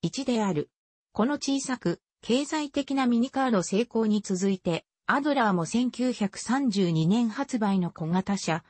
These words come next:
トルンプで前輪駆動を採用。千九百三十三年には、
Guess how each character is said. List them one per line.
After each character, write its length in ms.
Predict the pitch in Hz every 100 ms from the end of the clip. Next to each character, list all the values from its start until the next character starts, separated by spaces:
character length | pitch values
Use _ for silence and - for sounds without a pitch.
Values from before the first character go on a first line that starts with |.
| _
ト 120 | - 185
ル 140 | 262
ン 60 | 294
プ 160 | -
で 220 | 190 180 _ _ -
前 220 | 190 277
輪 220 | 277 277
駆 140 | - 214
動 240 | 208 185
を 220 | 175 175 _ _
採 340 | - 180 214 208
用。 360 | 196 180 175 _ _
千 260 | - 311 330
九 220 | - 269
百 260 | 220 196 -
三 280 | - 294 262
十 220 | 196 175
三 300 | 185 208 220
年 240 | 214 202
に 160 | 190 202
は、 240 | 180 165